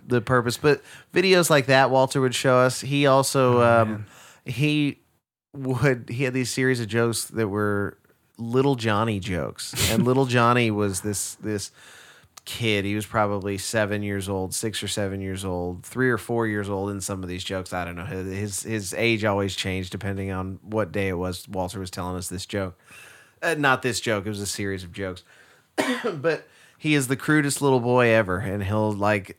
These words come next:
Speaker 1: he'll say some of the nastiest things, and it was an excuse to, it was an excuse just for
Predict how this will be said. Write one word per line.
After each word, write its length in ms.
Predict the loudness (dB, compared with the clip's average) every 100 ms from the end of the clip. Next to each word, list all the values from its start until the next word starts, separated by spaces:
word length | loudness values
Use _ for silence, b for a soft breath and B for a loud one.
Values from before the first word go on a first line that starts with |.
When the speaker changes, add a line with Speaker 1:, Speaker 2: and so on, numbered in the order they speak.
| -10
Speaker 1:
he'll 220 | -4 -4
say 320 | 0 2 2
some 240 | 2 -2 0
of 40 |
the 80 | 0
nastiest 600 | 2 2 0 -2 -2 0
things, 460 | 0 0 0 -4 -6
and 120 | -8 -10 -2
it 140 | 0
was 220 | 2 2
an 100 | 0
excuse 640 | -2 -2 -2 0 0 0 -2
to, 480 | 0 2 2 0 -4 b b b b b b -4
it 80 |
was 120 | -2 0
an 80 | 0
excuse 360 | -2 -2 -6 -10 -2
just 220 | 0 0
for 280 | 2 2